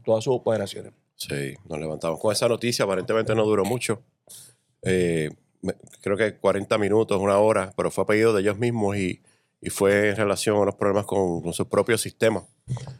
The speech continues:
Speaker 2: Eh, me imagino que, pues, de dispatch o scheduling, de verdad que no tengo ese tipo de detalle, pero sí, no duró mucho y creo que ya están de vuelta, de vuelta, eh, en el negocio, como dicen. Sí.
Speaker 1: Bueno, ¿verdad? Que Delta hace uno, hace un tiempito,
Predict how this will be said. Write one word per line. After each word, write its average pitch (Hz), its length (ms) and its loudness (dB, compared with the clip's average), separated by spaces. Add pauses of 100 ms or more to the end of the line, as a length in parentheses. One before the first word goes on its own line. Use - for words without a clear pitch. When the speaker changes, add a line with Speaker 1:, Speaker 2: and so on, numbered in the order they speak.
(360)
Speaker 2:
Eh, 90 220 0
me 87 80 0
imagino 95 340 2
que, 87 420 0
pues, 82 140 -2
de 80 100 0
dispatch 98 640 2
o 82 180 0
scheduling, 101 480 0
de 90 40 2
verdad 87 200 2
que 104 80 2
no 107 80 2
tengo 104 180 2
ese 101 240 0
tipo 101 260 0
de 95 80 6
detalle, 101 360 2
pero 80 160 -4
sí, - 160 -6
no 95 100 0
duró 110 220 2
mucho 113 360 -2
y 90 80 -6
creo 90 160 -2
que 92 100 0
ya 95 40 2
están 95 300 -2
de 92 40 2
vuelta, 87 540 0 (800)
de 87 80 -4
vuelta, 82 1000 0
eh, - 300 -6 (160)
en 85 220 -2
el 87 100 2
negocio, 101 340 2
como 85 160 0
dicen. 92 240 -4 (140)
Sí. - 220 -4 (880)
Speaker 1:
Bueno, 208 180 4
¿verdad? 175 220 4
Que 185 80 2
Delta 165 400 4
hace 196 160 0
uno, 190 180 0
hace - 180 -2
un 180 100 -6
tiempito, 156 440 0